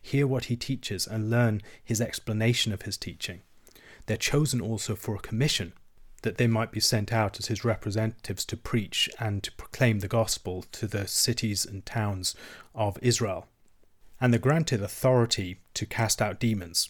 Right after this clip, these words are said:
to continue Jesus' own ministry against the demons and the demonic forces at work in Israel.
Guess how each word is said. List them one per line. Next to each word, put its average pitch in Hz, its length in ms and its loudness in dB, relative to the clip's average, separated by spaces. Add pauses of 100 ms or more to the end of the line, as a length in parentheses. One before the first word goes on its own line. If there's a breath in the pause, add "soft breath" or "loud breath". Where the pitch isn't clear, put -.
to 120 100 4
continue 110 440 2
Jesus' 110 400 0
own 117 300 6
ministry 98 500 0
against 101 340 -6
the 110 60 -4
demons 101 480 -2
and 95 120 -8
the - 100 -20
demonic 101 400 -4
forces 104 540 0
at 95 100 -8
work 104 340 -4
in 90 80 -6
Israel. 101 400 -2